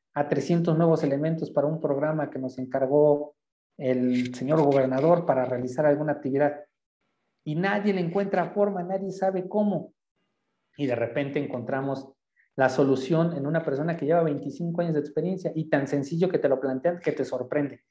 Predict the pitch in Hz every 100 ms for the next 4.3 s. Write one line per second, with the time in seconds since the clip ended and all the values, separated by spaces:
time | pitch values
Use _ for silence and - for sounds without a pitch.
0 | _ _ - 135 131 135 131 151 160 165
1 | 135 131 123 127 143 143 131 139 143 147
2 | 123 123 131 131 123 131 123 127 185 220
3 | 190 170 190 202 - 190 190 190 175 -
4 | 226 254